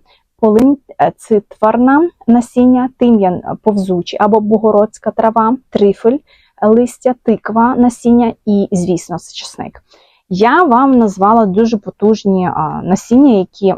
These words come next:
кажу, насіння, трави, які, а, дуже гарно помагають, так, тобто це не означає, що вони прям з, вам там капець, що з вашим організмом зроблять, так, тобто ви повинні розуміти, що настій робиться, так, робите настій,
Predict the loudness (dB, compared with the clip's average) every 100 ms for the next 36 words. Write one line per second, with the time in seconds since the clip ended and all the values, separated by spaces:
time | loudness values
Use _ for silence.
0 | -6 -6 0 2 0 -2 -2 -2 -2 0
1 | 0 2 0 -2 -4 0 0 0 -4 -4
2 | -4 -2 -2 0 0 0 0 -2 -6 -2
3 | 0 0 0 0 0 0 -4 _ _ _
4 | _ -2 -2 -2 -6 -10 -10 -8 -2 0
5 | 0 0 -2 -2 -2 -2 -2 -2 -4 -6
6 | -16 -10 -8 -4 -2 -2 -2 -4 -6 -6
7 | -6 -4 -2 -2 -4 -6 -2 -2 0 0
8 | 2 2 4 2 4 2 2 0 0 -2
9 | -4 -8 -12 -8 -8 -10 _ -2 -2 0
10 | -2 -2 -2 0 -2 -4 -12 -12 -12 -8
11 | 0 2 2 0 -4 -4 -8 -8 -18 _
12 | -4 -2 0 -2 -2 -4 -4 -8 -2 0
13 | 0